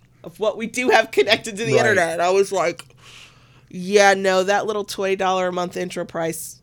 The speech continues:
Speaker 1: internet is not gonna cut
Speaker 2: No,
Speaker 1: it.
Speaker 2: no,
Speaker 1: It's not
Speaker 2: no.
Speaker 1: gonna cut it." So
Speaker 2: No, not, not for the amount
Speaker 1: this
Speaker 2: of,
Speaker 1: is
Speaker 2: uh,
Speaker 1: a little exciting.
Speaker 2: Yeah,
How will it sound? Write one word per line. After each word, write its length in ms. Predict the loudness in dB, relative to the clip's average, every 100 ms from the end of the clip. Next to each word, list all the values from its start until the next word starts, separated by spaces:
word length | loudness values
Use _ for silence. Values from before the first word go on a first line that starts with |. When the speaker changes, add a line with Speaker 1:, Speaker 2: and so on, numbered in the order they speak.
| -12
Speaker 1:
internet 400 | -4 -4 -2 -6
is 160 | -10
not 460 | -8 -4 -4 -6 -10
gonna 240 | -10 -10
cut 300 | -12 -6 -4
Speaker 2:
No, 40 | -4 -6 -10
Speaker 1:
it. 40 | -14 -12
Speaker 2:
no, 120 | -4
Speaker 1:
It's 280 | -2 -2 -4
not 200 | -4 -4
Speaker 2:
no. 40 | -8
Speaker 1:
gonna 80 | -14
cut 200 | -14 -16
it." 180 | -16 -14
So 520 | -6 -2 -2 -2 -6 -10
Speaker 2:
No, 40 | -8
not, 200 | -8 -8
not 240 | -8 -8 -4
for 120 | -4
the 140 | -2
amount 400 | -4 -4 -4 -6
Speaker 1:
this 140 | -4 -4
Speaker 2:
of, 100 | -4
Speaker 1:
is 80 | -4
Speaker 2:
uh, 280 | -4 -6 -4
Speaker 1:
a 40 | -4
little 300 | -2 -2 -4
exciting. 760 | -6 -8 -10 -14 -16 -14 -10 -6
Speaker 2:
Yeah, 300 | -4 -6